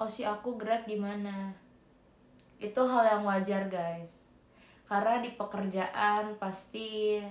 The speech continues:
ada lah sesuatu, apa ya, eh, mungkin jalannya bukan di situ lagi. Jadi, itu wajar lah gitu. Jadi, ya, nggak boleh bersedih-sedih karena osis grad.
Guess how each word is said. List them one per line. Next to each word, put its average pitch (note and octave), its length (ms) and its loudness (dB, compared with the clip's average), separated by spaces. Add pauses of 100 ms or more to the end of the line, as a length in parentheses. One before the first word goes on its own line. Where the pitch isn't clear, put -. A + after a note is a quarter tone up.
(140)
ada F#3+ 400 -4
lah E3 320 -2
sesuatu, E3+ 1040 -6 (640)
apa F3+ 240 -6
ya, E3+ 320 -2 (880)
eh, F#3+ 400 -2
mungkin G3+ 480 -2
jalannya G#3 480 4
bukan G#3 320 0
di G3 80 0
situ F#3+ 180 -8
lagi. G3 960 -2 (1200)
Jadi, G#3+ 720 -8 (420)
itu - 320 -12
wajar D4+ 400 -4
lah G#3 320 -6
gitu. - 240 -14 (640)
Jadi, B3 480 -2
ya, G#3+ 240 4
nggak G#3 240 6
boleh A3 240 2
bersedih-sedih B3+ 800 -2
karena G#3 400 4
osis G3+ 240 -4
grad. F#3+ 400 -2